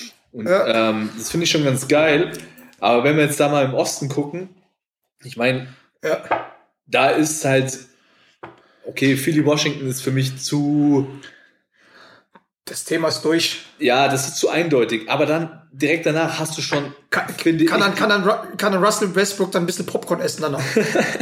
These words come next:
Speaker 1: <laughs> Aber auch krass. Krasse Geschichte. Krasse Geschichte.
Speaker 2: Ja, ne?
Speaker 1: Aber, ey,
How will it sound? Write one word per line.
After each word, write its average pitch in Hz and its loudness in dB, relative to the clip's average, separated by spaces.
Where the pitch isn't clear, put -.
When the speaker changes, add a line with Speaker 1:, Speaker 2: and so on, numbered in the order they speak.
Speaker 1:
<laughs> - -14
Aber 101 2
auch 104 4
krass. 101 -2
Krasse 104 0
Geschichte. 101 -4
Krasse 98 -2
Geschichte. - -10
Speaker 2:
Ja, 165 4
ne? 202 0
Speaker 1:
Aber, 131 2
ey, 123 0